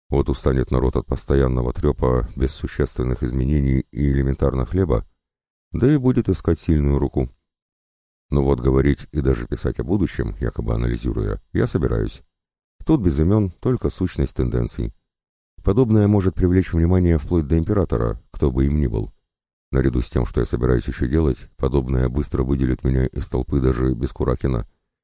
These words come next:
но с ним будет легче. Но, к счастью, Мишель, я с тобой соглашусь. Республика — это красиво,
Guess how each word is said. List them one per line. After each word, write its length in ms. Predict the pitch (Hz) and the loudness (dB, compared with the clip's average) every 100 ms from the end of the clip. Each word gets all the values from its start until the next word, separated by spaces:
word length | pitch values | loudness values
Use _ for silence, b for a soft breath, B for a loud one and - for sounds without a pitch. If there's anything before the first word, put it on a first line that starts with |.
| - | -2
но 140 | 92 | 0
с 140 | 87 - | 0 0
ним 180 | 135 131 | 0 0
будет 240 | 120 120 | 0 0
легче. 460 | 60 58 - 58 - _ _ _ _ _ _ _ _ | 0 -2 -4 -6 -6 _ _ _ _ _ _ _ _
Но, 180 | - 85 | -2 -2
к 60 | - | 0
счастью, 420 | - 131 - 113 | 2 2 4 4
Мишель, 560 | 104 92 101 101 87 - | 4 2 4 4 2 0
я 160 | 76 87 | 0 0
с 80 | - | 0
тобой 240 | 76 76 | -2 -2
соглашусь. 540 | 78 67 65 - - - _ _ _ _ _ | -2 -2 -2 -2 -4 -12 _ _ _ _ _
Республика — 720 | - 95 - 117 92 - 67 - | 0 0 0 2 2 4 0 0
это 220 | 85 82 82 | -2 -2 0
красиво, 500 | 82 - 90 67 | -2 0 0 0